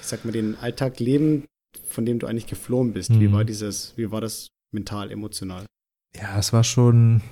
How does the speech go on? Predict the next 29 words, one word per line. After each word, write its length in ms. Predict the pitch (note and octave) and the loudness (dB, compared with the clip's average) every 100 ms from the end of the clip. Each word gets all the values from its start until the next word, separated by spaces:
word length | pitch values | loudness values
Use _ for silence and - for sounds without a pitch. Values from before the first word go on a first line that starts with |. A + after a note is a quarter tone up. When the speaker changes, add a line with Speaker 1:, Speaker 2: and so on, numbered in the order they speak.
| - | -14
Speaker 2:
krass. 280 | - - A#2 | -4 2 4
Also 80 | G#2 | 4
ich 80 | G2 | 2
muss 120 | A2 | 2
sagen, 220 | A2+ A2+ | 2 2
so 420 | G#2+ A2 A2 G#2+ G2+ | 2 2 2 0 0
März 560 | G#2 G#2 G#2+ A#2 - | 0 2 2 0 -2
bis 440 | - G#2+ G#2+ - - | -4 -4 -4 -4 -2
Mai 760 | G#2 G#2 G#2+ A2 A#2 A#2 A2+ - _ _ _ - | 2 2 2 2 2 2 0 -2 _ _ _ 0
letztes 400 | A2+ A2+ A#2 - | 2 2 -2 -2
Jahr 160 | A2 | 0
war 100 | G#2+ | 0
schon 240 | G#2+ G#2+ G2+ | 0 -2 -2
echt 260 | G2+ - | -2 0
Hölle, 340 | A#2 A2 G#2+ A#2+ - _ _ - | 2 4 2 0 -4 _ _ -2
ähm, 340 | G#2+ G2+ G2 | 2 4 4
weil 140 | F#2+ G2 | 2 0
ich, 240 | - - - - F2 | -4 -12 -18 -16 0
ich 60 | |
hatte 180 | A2 A2+ | 4 4
so, 260 | G#2 G#2+ G#2 - _ _ - | 2 0 -2 -6 _ _ 0
hab 100 | A2 | 2
das 120 | A#2 | 2
eigentlich 160 | G#2+ A2 | 2 4
immer 140 | A#2+ | 6
so 120 | A#2 A#2+ | 6 6
gemacht, 300 | A#2 A#2 A2+ | 4 2 2
dass 180 | G#2 | -2
ich 300 | A#2 A2 - | 0 0 -2